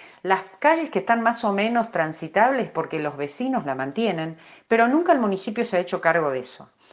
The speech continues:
Y ahora le van a agregar la problemática de esta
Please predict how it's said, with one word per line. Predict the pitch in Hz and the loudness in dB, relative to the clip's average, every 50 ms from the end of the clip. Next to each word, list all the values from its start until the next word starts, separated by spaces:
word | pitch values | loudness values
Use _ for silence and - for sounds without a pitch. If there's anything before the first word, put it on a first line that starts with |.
| - _ _ _ _ | -20 _ _ _ _
Y | - 208 247 | -2 2 4
ahora | 262 285 311 330 339 330 320 | 6 8 8 8 8 6 6
le | 277 214 | 4 4
van | 202 220 240 | 4 4 4
a | 247 | 2
agregar | 254 277 294 277 254 220 226 233 | 2 2 2 4 6 6 6 6
la | 247 214 - | 4 2 2
problemática | 185 190 202 208 208 202 196 175 165 - 185 170 - 180 185 202 226 - - - _ _ _ _ | 2 2 2 2 2 2 2 0 0 0 -4 -4 0 0 0 0 -2 -8 -14 -20 _ _ _ _
de | - 143 175 185 190 | -8 -4 -2 -2 -2
esta | 190 - - 180 170 160 151 147 139 139 131 127 123 123 | -2 0 0 2 2 4 4 2 2 0 0 -4 -6 -8